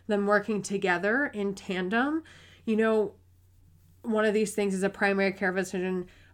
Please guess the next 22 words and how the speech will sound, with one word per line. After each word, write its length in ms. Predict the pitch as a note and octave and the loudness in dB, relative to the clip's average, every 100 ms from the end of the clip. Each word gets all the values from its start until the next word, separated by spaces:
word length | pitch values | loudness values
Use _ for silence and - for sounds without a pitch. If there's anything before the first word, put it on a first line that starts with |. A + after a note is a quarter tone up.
| - | -6
uh, 180 | F#3 F3+ | -2 0
referring 580 | F#3 - G#3+ G3+ G3+ F3+ | -2 2 4 4 2 0
out 240 | F#3+ G#3 | -2 -2
to 220 | - A3+ | -2 0
a 60 | B3+ | 0
psychiatrist, 840 | C4 C4+ - B3+ B3+ B3+ C4+ B3+ | 2 -2 -2 -2 0 0 -4 -4
the 60 | G#3+ | -8
psychiatrist 760 | F#3+ G3+ - F#3 F#3 F#3+ F3+ | -2 -4 2 0 2 -4 -2
diagnosing, 840 | F#3 F3 E3+ G#3 A#3+ B3 A#3+ A#3+ A#3+ - - - | 0 2 0 0 0 0 0 0 -4 -10 -20 -6
and 140 | G3+ F#3 | -2 -2
the 60 | |
psychiatrist 760 | F#3 F#3 F3+ F#3 F#3+ F#3 F3 - | 0 -2 2 0 0 -2 -6 -2
getting 420 | F#3 F3 F3 F3 F#3+ | -2 -2 -2 -4 -4
the 520 | F3+ F#3 F3+ F#3 F3 | -6 -4 -4 -4 -6
person 420 | - G#3 G3 G3+ | -4 -6 -4 -4
on 260 | - E3+ F3 | -4 -4 -2
the 80 | |
right 360 | E3+ D#3+ - F3+ | -2 -2 -8 -2
dosage 440 | G3+ B3 D4 B3 | 2 2 0 -2
and 100 | G3+ | -2
right 140 | E3+ D#3+ | -2 -2
medication. 640 | E3+ E3+ - C4 - C#4 | -4 -2 -2 -2 -2 -4